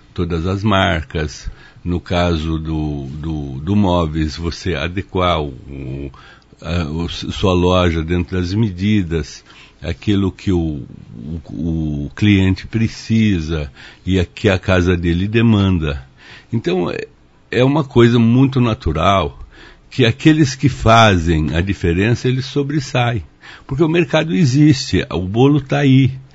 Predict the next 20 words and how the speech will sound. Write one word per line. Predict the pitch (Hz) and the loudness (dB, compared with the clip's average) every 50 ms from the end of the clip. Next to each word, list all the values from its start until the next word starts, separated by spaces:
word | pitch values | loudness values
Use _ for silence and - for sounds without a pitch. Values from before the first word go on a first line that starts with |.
| - - - - - - _ | -20 -20 -20 -20 -20 -16 _
E | - 110 | 0 2
o | 127 143 | 2 4
importante | 175 180 165 - - 123 107 92 - - 127 123 139 143 131 123 - - | 4 4 2 2 2 2 2 2 2 2 2 4 4 4 4 2 2 -4
é | - - | -6 -2
que | 123 104 | 0 0
nós | 104 107 107 113 127 131 123 104 87 - - - - - | 2 2 2 2 2 2 2 2 0 -4 -10 -16 -8 2
possamos | 123 131 127 - - - - 123 127 131 120 107 92 85 - - - | 2 2 2 2 -4 2 6 6 8 8 8 6 4 2 0 -6 -8
comer | - 123 113 110 110 107 104 | -4 -2 0 0 2 0 0
essa | 98 - - | -2 -2 -6
fatia | 107 - - 131 131 131 - - 139 143 147 139 - - - - - - - - - - | -6 -2 -2 -4 -4 -4 -2 0 2 2 2 2 -2 -4 -10 -18 -20 -20 -20 -20 -12 -4
com | 156 156 180 196 | -2 0 0 0
qualidade. | 175 165 185 185 185 180 156 135 117 113 107 95 82 80 80 - - - - - - | 2 2 2 2 2 2 2 4 4 6 6 4 2 0 -4 -6 -8 -8 -8 -6 -4
Então, | 101 123 131 143 135 135 | -4 -2 0 0 0 0
aquele | 135 131 - 143 147 | 0 0 0 -2 0
que | 127 139 135 | -2 -4 -2
tem | 131 139 139 131 | 2 2 2 2
qualidade, | 131 131 104 98 95 85 78 80 80 82 87 90 87 80 76 80 82 | 2 2 2 2 2 0 0 0 2 2 4 2 2 0 -2 -2 -4
aquele | 76 76 - - 92 92 92 | -6 -4 -4 -4 -2 -2 -2
que | 85 - - 85 | -4 -4 -8 -8
vai | 71 76 87 95 95 95 92 90 85 | -6 -2 2 2 4 4 4 2 0